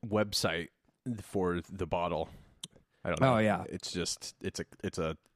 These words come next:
Speaker 1: it's a clean website. Um,
Speaker 2: Uh-huh.
Speaker 1: they've got this little pumpkin man with a giant pumpkin head, probably is scary to kids and stuff. But
Speaker 2: Yeah. <laughs> But man, I, so these beers are not cheap. They come in four packs,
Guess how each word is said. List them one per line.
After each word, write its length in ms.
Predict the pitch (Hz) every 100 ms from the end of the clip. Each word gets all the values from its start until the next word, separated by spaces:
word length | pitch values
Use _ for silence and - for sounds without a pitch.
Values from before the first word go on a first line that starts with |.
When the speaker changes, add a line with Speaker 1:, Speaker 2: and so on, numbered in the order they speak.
| _ -
Speaker 1:
it's 120 | -
a 40 |
clean 380 | - - 143 131
website. 600 | 117 113 110 123 110 110 - - - -
Um, 100 | 117
Speaker 2:
Uh-huh. 240 | 127 107
Speaker 1:
they've 80 | 90
got 140 | 95 90
this 380 | 92 - - - - _ _ -
little 180 | 113 98
pumpkin 420 | - 104 110 101
man 200 | 101 98
with 120 | 95
a 20 | -
giant 300 | 101 90 90
pumpkin 300 | 92 90 90
head, 260 | 92 85
probably 280 | 101 87 87
is 80 | 90
scary 300 | - 82 87
to 60 | 85
kids 280 | - 85
and 140 | 90 92
stuff. 320 | - 107 -
But 80 | -
Speaker 2:
Yeah. 720 | 151 - - - 165 180 156 147
<laughs> 60 | - - - - 131 - 123 - 110 - - - 151 - - - - -
But 240 | 139 117
man, 420 | 127 139 135 120 110
I, 140 | 120
so 320 | 135 165 131
these 380 | 120 175 214 156
beers 400 | 143 135 127 110
are 80 | 110
not 260 | 107 104
cheap. 380 | - - 110 87 -
They 140 | 110
come 380 | - 151 143 139
in 100 | 120
four 300 | - 123 113
packs, 720 | 120 85 85 - - - -